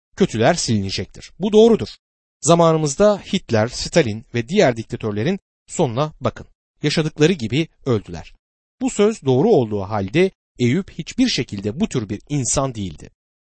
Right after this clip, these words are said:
Eyüp on sekizinci bölüm on sekizinci ayette, "Işıktan karanlığa sürülecek, dünyadan kovulacak." diye yazıyor. Bu kötüler hakkındaki mecazi bir konuşmadır ama Eyüp'e uymamaktadır. Eyüp on sekizinci bölüm on dokuz ve yirminci ayetlerde,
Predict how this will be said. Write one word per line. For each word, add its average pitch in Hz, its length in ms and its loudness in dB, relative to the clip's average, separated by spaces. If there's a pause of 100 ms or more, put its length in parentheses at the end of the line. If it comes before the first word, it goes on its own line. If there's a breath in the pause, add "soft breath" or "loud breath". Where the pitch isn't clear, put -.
(140)
Eyüp 160 320 0
on 185 200 -2
sekizinci 98 680 -8
bölüm 101 280 -6
on 151 200 0
sekizinci 113 480 -6
ayette, 110 500 -2 (360)
"Işıktan 202 460 -2
karanlığa 120 580 0
sürülecek, 107 600 -4 (240)
dünyadan 143 560 -2
kovulacak." 113 720 -4
diye 98 160 -6
yazıyor. 92 360 -12 (640)
Bu 240 180 -2
kötüler 175 320 -2
hakkındaki 110 480 -6
mecazi 143 500 0
bir 202 260 0
konuşmadır 120 560 -2 (240)
ama 104 240 -2 (160)
Eyüp'e 117 460 -2 (100)
uymamaktadır. 101 720 -6 (420)
Eyüp 208 240 0
on 220 120 2
sekizinci 120 460 -4
bölüm 104 220 -2
on 123 120 -2
dokuz 110 260 -8
ve 107 80 -4
yirminci 104 420 -4
ayetlerde, 117 640 0